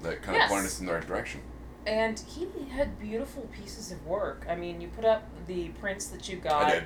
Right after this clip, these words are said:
Speaker 2: I have not put up a photo yet of the other Bowie.
Speaker 1: Did you want me to?
Speaker 2: No, I
Speaker 1: On
Speaker 2: can do
Speaker 1: our
Speaker 2: it. No, I
Speaker 1: Instagram?
Speaker 2: can, I can do it. I just
Speaker 1: Okay.
Speaker 2: haven't gotten to it. I'm sorry. I immediately
Speaker 1: Just
Speaker 2: went,
Speaker 1: tag us in it.
Speaker 2: like I said, I immediately went back in and had a thousand things to do at work.
Speaker 1: Right.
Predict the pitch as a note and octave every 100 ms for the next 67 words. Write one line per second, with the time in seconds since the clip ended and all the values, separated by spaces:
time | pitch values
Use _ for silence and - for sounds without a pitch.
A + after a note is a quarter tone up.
0 | - F3 F3 E3+ F3 F#3+ G#3+ A3 G3+ F#3+
1 | F3+ F#3 F3+ F3 E3+ E3 D#3+ D#3+ D#3 D#3
2 | D3 C#3+ - C#3 A2 G#2+ G#2 G2 G#2 D3
3 | D#3+ - - - - G#2 G2+ F4 F#2 F#2
4 | F#2 - C4+ F#3+ - A#3 A3 A#3+ A3+ F3+
5 | D#3+ E3 - G#3 G3 E3+ D3+ C#3 C#3+ D3
6 | D3+ D#3 - - F#3+ - F#3 D#3+ D#3 D#3
7 | F3 G3 G#3 A3 G#3+ - F3+ F3+ F#3 E3+
8 | D#3+ - - - - G#3 A3 A3+ G#3 G3+
9 | A3 A#3 A3 G3+ G3+ F#3 E3 E3 D3+ E3
10 | D#3 D3+ D#3 D3+ C#3 D3+ D3 D3+ D3+ -
11 | D3 - - C3+ - - A#2+ A#2 - -
12 | A2 G#2